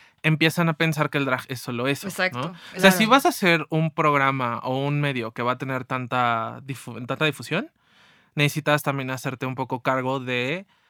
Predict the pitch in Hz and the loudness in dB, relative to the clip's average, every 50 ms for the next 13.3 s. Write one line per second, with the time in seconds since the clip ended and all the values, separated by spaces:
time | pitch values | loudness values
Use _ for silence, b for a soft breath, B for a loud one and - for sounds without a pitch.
0 | _ _ _ _ _ _ _ - 165 165 160 151 - 156 156 165 170 170 156 - | _ _ _ _ _ _ _ 4 4 6 6 6 4 2 4 6 6 4 4 2
1 | - - _ _ - 202 185 160 156 156 156 156 - 165 160 156 160 160 151 - | -6 -18 _ _ -6 0 2 4 6 6 4 4 4 2 4 4 4 4 2 0
2 | 139 135 127 123 120 123 123 120 120 123 - - 139 139 131 123 120 _ _ _ | -4 -4 -4 -4 -6 -6 -6 -6 -8 -8 -6 -4 -4 -4 -4 -8 -14 _ _ _
3 | - - 202 - 226 190 - - 180 190 262 262 - - 156 139 127 - _ - | 2 2 4 4 4 0 2 0 0 0 0 -4 -6 -6 -6 -6 -6 -8 _ -8
4 | 147 - - 156 143 143 147 151 160 165 160 - 185 160 139 127 - 143 139 107 | -6 -2 0 2 2 4 4 4 2 2 2 0 0 0 0 -2 -2 -4 -4 -2
5 | 127 131 127 120 120 113 117 120 120 123 120 - _ b b b b b b b | -4 -4 -4 -6 -8 -10 -8 -8 -8 -10 -10 -12 _ b b b b b b b
6 | b b b - - 147 147 147 147 143 139 135 - 147 135 123 117 117 113 117 | b b b 0 2 4 4 4 4 2 2 2 0 -2 -2 -2 -2 -4 -4 -2
7 | 123 143 151 135 120 _ - 120 120 127 131 214 220 208 196 196 214 208 214 226 | -2 0 -2 -2 -4 _ -12 -12 -12 -10 -8 -6 -6 -6 -4 -4 -4 -4 -6 -6
8 | 233 226 226 214 202 196 190 190 208 208 208 202 190 180 190 202 202 202 202 _ | -8 -12 -14 -12 -10 -10 -8 -8 -8 -8 -8 -8 -10 -10 -10 -12 -12 -12 -14 _
9 | _ _ _ _ _ _ _ _ _ _ - 139 135 135 147 143 - 147 139 - | _ _ _ _ _ _ _ _ _ _ -4 -4 -2 -2 -4 -4 -4 -6 -2 0
10 | 156 151 147 147 143 - - 175 170 151 120 - 95 120 127 - _ _ _ _ | 2 2 2 2 0 0 0 2 2 0 0 -4 -12 -14 -14 -18 _ _ _ _
11 | - 160 175 170 160 147 B B B B B - 147 147 165 156 156 151 151 143 | -4 -2 0 0 0 -2 B B B B B -4 0 4 6 6 6 6 4 2
12 | 135 _ - - - 156 147 156 156 160 175 196 196 233 233 - - 156 147 151 | -2 _ -6 0 2 4 6 6 6 6 4 2 0 0 -2 0 0 0 2 2
13 | 147 143 139 131 117 | 2 2 2 0 -4